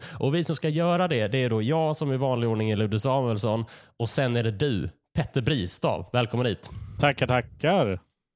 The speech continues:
Speaker 1: Du är också komiker, eh, men i synnerhet så är du ju T V-makare ju.
Speaker 2: Ja, jag, eh, jag har inte stått på en scen sedan december tjugohundratjugotvå, så jag vet inte ens om man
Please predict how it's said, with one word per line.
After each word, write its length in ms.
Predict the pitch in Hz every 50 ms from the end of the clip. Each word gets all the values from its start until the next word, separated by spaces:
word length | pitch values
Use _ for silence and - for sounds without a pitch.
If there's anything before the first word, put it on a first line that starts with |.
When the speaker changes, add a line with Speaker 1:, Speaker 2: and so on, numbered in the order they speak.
| _ _ - - _ - _ _ _ _ _ _ _
Speaker 1:
Du 400 | - 107 147 156 147 135 127 123
är 80 | 127 -
också 520 | 196 - - - - - 170 131 131 127
komiker, 720 | 127 - - 170 151 123 120 117 - - 131 117 123 135 151 151 - _ _ _ - -
eh, 840 | 113 107 107 107 107 104 104 104 101 101 98 101 98 98 98 95 -
men 200 | 120 127 131 143
i 80 | 143 135
synnerhet 380 | - 160 156 143 110 101 -
så 80 | - 113
är 60 | 117
du 60 | 160
ju 100 | 190 156
T 380 | - - - - 139 151 196 226 180
V-makare 1000 | 120 104 95 95 92 90 92 95 82 76 71 - - _ - 107 92 87 90
ju. 180 | 87 78 78 98 - - - - - - - - - - -
Speaker 2:
Ja, 560 | - 127 139 180 202 185 147 117 107 104 95 - - - -
jag, 340 | - 135 160 190 196 185 170 160 147 131 - 147 - - -
eh, 140 | - 151 135 - - - - -
jag 100 | 123 123
har 80 | 127 160
inte 180 | 202 214 202 160
stått 360 | - - 160 139 - - -
på 160 | - 139 139
en 140 | 135 127 131
scen 680 | 117 - - - - 147 175 196 196 175 160 135 120 110
sedan 400 | - - 131 120 117 117 113 110
december 840 | 110 113 - - - 120 110 107 104 104 104 104 104 110 107 104
tjugohundratjugotvå, 1160 | 101 - - - 127 110 101 98 - 104 98 - 107 95 - - - 214 185 123 98 92 92
så 140 | - - -
jag 80 | 107 110
vet 160 | 120 170 190
inte 220 | 220 214 196 -
ens 280 | 123 113 107 104 - - -
om 300 | 123 113 107 104 101 101
man 420 | 101 101 101 98 98 101 104 104